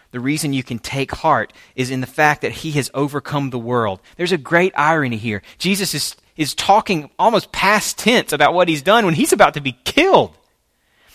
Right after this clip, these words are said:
He's only hours away from being marched in humiliation through the center of the city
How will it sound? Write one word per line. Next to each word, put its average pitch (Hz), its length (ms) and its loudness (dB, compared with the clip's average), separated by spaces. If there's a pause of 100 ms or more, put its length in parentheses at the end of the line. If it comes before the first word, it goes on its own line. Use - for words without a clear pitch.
He's 285 220 0
only 359 180 4
hours 262 480 0
away 214 320 6
from 175 180 -6
being 151 320 2
marched 220 400 2
in 160 80 -2
humiliation 190 920 4
through 151 100 -6
the 143 100 -4
center 233 400 -2
of 170 80 -2
the 147 80 -4
city 208 380 -2